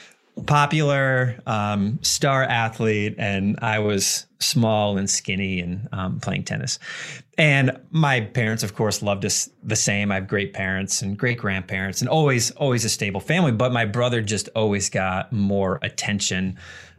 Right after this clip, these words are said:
um, was always, name was always in the paper more. And, and I, it, it really, I think, um,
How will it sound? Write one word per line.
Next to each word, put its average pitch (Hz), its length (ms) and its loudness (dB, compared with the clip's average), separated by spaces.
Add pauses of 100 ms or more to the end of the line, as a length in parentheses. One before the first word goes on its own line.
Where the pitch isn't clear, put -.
um, 92 520 -4
was 110 200 0
always, 101 300 0 (100)
name 104 360 0
was 95 100 -2
always 104 280 -2
in 101 100 -2
the 98 60 0
paper 98 360 -4
more. 92 540 -2
And, 104 340 0 (480)
and 123 160 2
I, 127 140 2
it, 131 480 -2
it 135 160 -2
really, 131 420 2
I 120 40 0
think, - 440 -4 (800)
um, 101 540 -2